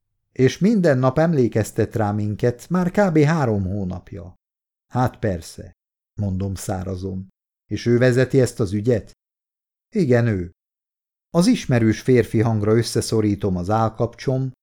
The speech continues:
sarkon fordulok és felállok, hogy szembenézzek a szóban forgó férfival, barna haja rövidre van nyírva. Barna öltönye szépen vasalt, ez egy tünete a kínosan pedáns rendellenességének,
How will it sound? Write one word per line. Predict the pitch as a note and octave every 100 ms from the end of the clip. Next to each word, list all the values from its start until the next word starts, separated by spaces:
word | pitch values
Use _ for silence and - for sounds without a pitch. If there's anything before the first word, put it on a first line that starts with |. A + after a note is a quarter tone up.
| _
sarkon | _ - A#2+ A#2 A#2+ A2
fordulok | B2+ A#2+ G#2+ A#2+ B2 C#3+
és | C3+ -
felállok, | C#3 A2 G2+ G2+ A#2
hogy | D3 C#3
szembenézzek | C#3 G#2+ G2 G2+ G2+ G2 A2+ C3
a |
szóban | - A#2+ F#2 F#2+ F#2
forgó | A2 G2 F2+ F2
férfival, | - A#2 A2 - A#2 A#2+ C#3 C#3 _ _ -
barna | B2+ B2+ A#2 F#2+
haja | F2+ A2 A#2+ B2 C3
rövidre | A#2+ A2+ G2 F2+ F2+ F2+
van | F#2 F#2
nyírva. | F2+ F2 F2 F2 - _ _ -
Barna | E3+ F3 E3+ D3+
öltönye | D3 C3+ B2+ C3+ C#3+
szépen | - A#2 F#2 F#2+ F#2+
vasalt, | G#2 - A#2+ A#2+ B2 _ _ _ F3
ez | F3
egy | F3+ F3+
tünete | D3+ G#2 F#2+ G#2+
a | G#2
kínosan | C3+ G#2 F#2+ A2 F#2+
pedáns | G2+ A2 A2 A#2 -
rendellenességének, | A#2 G#2 G2+ G#2 G#2 G#2+ G#2+ - A#2+ A2 A2+ A#2 B2 B2+